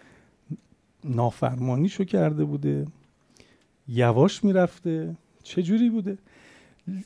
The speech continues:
این شتر رو لعنش می‌کنه. لما لعن رجل ناقه، ناقته، وقتی که این مرد لعن می‌کنه ناقش رو،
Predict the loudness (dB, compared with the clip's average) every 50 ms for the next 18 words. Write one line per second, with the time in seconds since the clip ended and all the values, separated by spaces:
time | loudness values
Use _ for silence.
0 | _ 6 10 10 10 10 8 6 8 6 8 10 10 10 10 12 12 12 10 10
1 | 10 6 4 2 2 0 -2 -2 -4 -4 -4 -4 -6 -6 -8 -10 _ _ _ _
2 | _ _ _ _ _ _ _ _ _ _ _ _ _ _ _ _ _ _ _ _
3 | _ _ _ _ -20 -20 -20 -20 -20 -20 -20 -10 0 6 10 10 12 12 12 10
4 | 10 12 12 12 12 10 10 12 12 12 12 12 10 10 10 10 10 10 10 8
5 | 8 8 8 6 8 10 12 12 12 12 10 8 6 0 _ _ -4 2 4 8
6 | 10 12 12 12 12 12 10 8 8 10 12 12 10 8 4 -8 -8 -4 0 4
7 | 4 4 4 4 2 0 -2 0 2 4 4 4 4 0 -6 _ _ _ _ -20
8 | _ _ _ -2 0 0 0 0 -4 -4 0 2 2 2 4 4 4 6 6 6
9 | 4 4 2 0 2 2 4 4 4 4 4 4 4 4 4 2 0 -2 -8 -12
10 | -8 -6 -6 -2 2 6 8 8 8 8 6 4 4 6 6 8 6 6 4 4
11 | 4 4 4 4 4 4 4 2 0 0 -4 -6 -6 -6 -8 -4 -2 0 2 2
12 | 2 2 0 -2